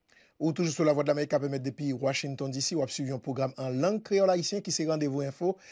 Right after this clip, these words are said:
c'est dernière édition. Nous, pour ce maintenant, nous prenons aller dans le pays Chili, jeudi, vendredi onze mars deux mille vingt et un, vingt-deux à Pito.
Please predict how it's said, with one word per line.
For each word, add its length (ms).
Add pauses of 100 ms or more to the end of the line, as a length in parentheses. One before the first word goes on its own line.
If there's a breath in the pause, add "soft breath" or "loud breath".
(120 loud breath)
c'est 200
dernière 360
édition. 400
Nous, 200 (140)
pour 240
ce 200
maintenant, 340
nous 160
prenons 180
aller 300
dans 100
le 60
pays 240
Chili, 280
jeudi, 300 (460 loud breath)
vendredi 640
onze 200
mars 160
deux 120
mille 160
vingt 200
et 280
un, 160
vingt-deux 320
à 80
Pito. 360